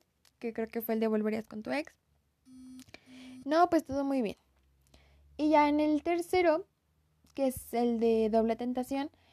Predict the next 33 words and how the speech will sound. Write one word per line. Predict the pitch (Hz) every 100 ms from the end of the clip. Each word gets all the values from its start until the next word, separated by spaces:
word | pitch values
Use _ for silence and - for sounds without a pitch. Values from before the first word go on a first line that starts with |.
| _ _ _ -
les | 262 262
voy | 262
a |
hablar | 262 294
de | 320
este | 302 294
porque | - 240 233
se | 226 220
me | 214
hace | 226 247
una | 247 247
cosa | 247 226 233
muy | 226
impresionante. | 240 240 196 202 180 - - _ _ _ - _ _ _ _ _
Eh, | 269 269 269 269 269
la | 269 269
primicia | 277 285 302 349
de | 381
este, | 349 - 359 370 381 302 -
de | 233
este | 233
programa | 277 302 311 311 254 262 - _ _ _ - - _ -
era | 254 262 269
que | - 247 233 226 220 214 214 - _ _ _ _ _ -
tú | 285
entrabas | 311 294 254 254
con | - 285
tu | 320
pareja, | - 320 311 302 247 311 - _ _
parejas | 233 233 285 330
reales, | 226 196 220 233 233
o | 220
sea, | 214